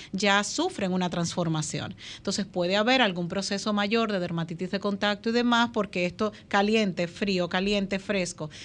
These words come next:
y en constante cambio, entonces puede alterar las propiedades de estabilidad de un producto, ¿verdad? Ya eso los químicos sabrán todavía, eh, mucho más. Los protectores solares,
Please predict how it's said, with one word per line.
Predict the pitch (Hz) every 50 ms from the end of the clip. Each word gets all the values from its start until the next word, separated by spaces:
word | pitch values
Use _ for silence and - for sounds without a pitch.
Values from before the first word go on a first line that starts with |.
| - -
y | - 208
en | 190 185
constante | - - 185 185 180 - - 196 196 208 202 226 226 226 220 220
cambio, | - 247 254 247 240 226 220 262 294
entonces | 320 294 240 214 - 208
puede | - - - 220 214 202
alterar | 190 180 160 175 170 165 151 - - - - - - -
las | - 180 175
propiedades | 175 196 185 175 190 180 180 185 208 208
de | 202 208
estabilidad | 190 - - - 196 180 175 175 175 170 170 175 185 190
de | 185 185 170
un | 160 165
producto, | 165 165 165 160 156 143 135 - - - 82
¿verdad? | 214 233 254 214
Ya | 190 165 170
eso | 170 - 190 190
los | 196 185
químicos | 190 - 202 196 208 - 196 175
sabrán | - 170 165 165 165 175 170
todavía, | 180 170 156 156 165 175 175 170 170 170 - - - - - - -
eh, | - 180 175
mucho | 170 180 185 180 - 190 160
más. | 156 - - 165 - - - - - -
Los | 226 240 233
protectores | 233 247 226 247 240 247 247 254 262
solares, | - 294 269 254 254 262 269 254 - -